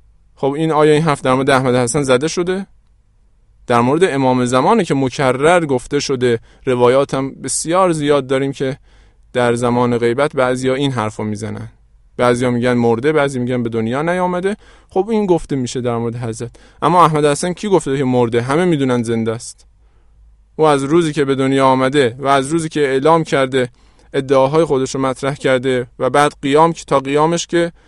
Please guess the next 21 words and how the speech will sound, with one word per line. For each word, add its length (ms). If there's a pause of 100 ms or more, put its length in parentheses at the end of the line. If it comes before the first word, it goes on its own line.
(220)
دیده 240
می‌شد 360
در 160
بین 200
مردم، 340
از 180
اون 140
به 80
بعدم 320
حالا 300 (360)
پنهان 380
شده، 340 (280)
اما 200
هیچ 380
کسی 280
در 160
مورد 240
او 160
ادعای 420
مرگ 380 (480)
نکرده. 640